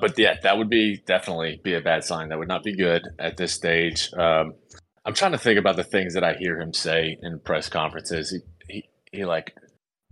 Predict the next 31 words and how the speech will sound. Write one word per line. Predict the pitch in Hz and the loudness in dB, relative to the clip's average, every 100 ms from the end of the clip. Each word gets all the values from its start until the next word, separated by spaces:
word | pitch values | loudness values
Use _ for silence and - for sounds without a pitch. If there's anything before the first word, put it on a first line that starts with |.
| - - - | -20 -18 -2
tries | 110 80 | 0 0
to | - | 0
spin | 95 - 110 87 | -6 -2 -2 -2
things | 80 85 82 78 | -2 -2 -2 -4
a | |
certain | 80 92 80 82 | 0 0 0 0
way. | 82 78 78 | 2 2 0
Um, | - 87 80 76 76 _ _ _ _ _ _ _ | 2 4 4 2 -4 _ _ _ _ _ _ _
they | 147 | 4
should | 180 220 190 | 6 6 8
be, | 196 196 180 - _ _ _ _ _ _ _ _ _ _ | 8 8 6 0 _ _ _ _ _ _ _ _ _ _
I | - | -4
mean, | 131 127 | 0 2
they | 151 | 2
should, | 180 151 - - | 2 0 -2 -8
especially, | 113 - 156 - 127 95 | -2 2 2 4 2 4
uh, | 98 - | 0 0
Penning | 151 170 104 | 0 2 0
should | 92 107 92 | 0 -2 2
be, | 104 98 | 2 2
like, | 73 73 - | -2 -8 -10
he | - 101 117 - | -14 -8 -8 -4
is, | 107 | -2
has | - 120 - | 2 2 2
he | 147 | 2
been | 156 151 143 131 - | 4 4 4 -4 0
back | - 170 - | 4 4 4
at, | - 107 - - | 0 -2 -2 -4
at | 98 101 | -2 2
training | 127 139 | 2 2
camp? | 143 156 | 0 -2